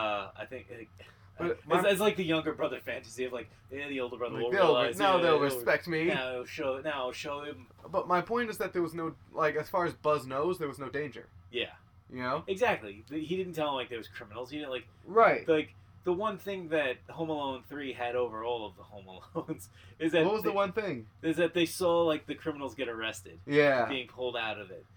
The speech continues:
Speaker 2: They got that vindi-,
Speaker 1: He
Speaker 2: he
Speaker 1: had,
Speaker 2: got that vindication.
Speaker 1: he had the vindication of, like,
Speaker 2: That
Speaker 1: okay,
Speaker 2: validation.
Speaker 1: yeah, he's like, okay, like, he had an actual obstacle to overcome.
Speaker 2: Right.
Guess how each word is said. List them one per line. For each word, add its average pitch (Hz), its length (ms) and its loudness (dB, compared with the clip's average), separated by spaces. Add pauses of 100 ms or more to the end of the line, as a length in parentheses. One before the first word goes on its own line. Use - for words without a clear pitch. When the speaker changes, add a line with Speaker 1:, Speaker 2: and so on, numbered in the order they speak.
Speaker 2:
They 151 100 0
got 151 220 4
that 143 340 -2
vindi-, 139 80 -6
Speaker 1:
He 151 140 2
Speaker 2:
he 151 80 -4
Speaker 1:
had, 147 180 4
Speaker 2:
got 151 160 4
that 143 180 -2
vindication. 123 680 -6
Speaker 1:
he 139 40 -6
had 135 140 -4
the 127 60 -10
vindication 127 500 -10
of, 117 120 -10
like, 107 200 -6 (440)
Speaker 2:
That 120 100 -6
Speaker 1:
okay, 131 140 0
Speaker 2:
validation. 113 720 -4
Speaker 1:
yeah, 113 260 -4 (100)
he's 107 140 -14
like, 113 160 -10
okay, 123 320 -6
like, 107 140 -10
he 131 180 -14
had 117 220 -6
an 110 60 -8
actual 110 460 -8
obstacle 101 640 -6
to 104 140 -10
overcome. 101 460 -10
Speaker 2:
Right. 127 320 -2